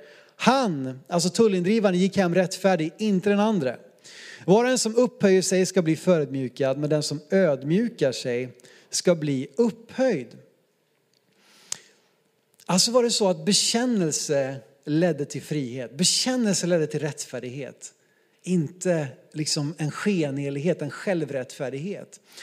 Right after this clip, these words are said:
Och det har i grund och botten väldigt mycket med det som säger, Jesus säger på slutet här: "Och den som upphöjer sig ska bli förödmjukad, men den som ödmjukar sig ska bli upphöjd." Genom hela Bibeln ser vi det, att stolthet, högmod,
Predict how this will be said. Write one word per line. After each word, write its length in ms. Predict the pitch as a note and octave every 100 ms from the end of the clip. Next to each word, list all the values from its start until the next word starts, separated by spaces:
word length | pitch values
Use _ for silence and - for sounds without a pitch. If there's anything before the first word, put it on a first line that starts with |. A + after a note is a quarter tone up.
| - -
Och 120 | A3
det 60 | C#4
har 200 | D#4 E4+
i 20 |
grund 240 | D4+ D#4 C#4+
och 80 |
botten 340 | A#3+ D#4 D4 C4+
väldigt 220 | C4 A#3
mycket 280 | B3 B3 A#3+
med 260 | A#3+ A3
det 120 | G#3 A3
som 220 | A3+ G3+
säger, 320 | - B3 A#3+
Jesus 260 | A3 F#3 G3+
säger 220 | A3+ A#3
på 100 | A3+
slutet 360 | A3+ A#3 -
här: 220 | G3+ F3 D#3
"Och 280 | - - A3
den 140 | A#3
som 160 | A3+ A3+
upphöjer 560 | C4 B3+ - - D4+ D4
sig 200 | A3 G#3
ska 160 | - G3
bli 140 | F#3+
förödmjukad, 640 | - G#3 F3 F#3+ G#3 F#3+
men 60 | F3+
den 100 | F3
som 140 | F3+
ödmjukar 480 | G3 F3 D#3+ G#3 F3+
sig 160 | - D#3
ska 160 | -
bli 140 | D3 F3
upphöjd." 440 | E3 - G#3+ E3
Genom 160 | G3 G#3
hela 180 | G#3
Bibeln 400 | F#3+ A3 G#3+ G#3
ser 320 | F#3+ - A3+ A3+
vi 120 | G3
det, 340 | D3 C3+ C3+ - -
att 160 | D#3+ E3+
stolthet, 960 | - - A#3+ G#3+ F#3 - A3+ A3+ A3+ - - -
högmod, 800 | G3+ A#3+ A3 F#3 G#3 A3+ A#3